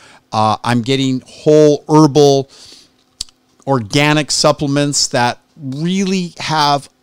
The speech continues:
a need to meet hormonal balance, my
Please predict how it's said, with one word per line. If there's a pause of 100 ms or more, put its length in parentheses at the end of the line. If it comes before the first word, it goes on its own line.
(760)
a
need
to
meet
hormonal
balance,
my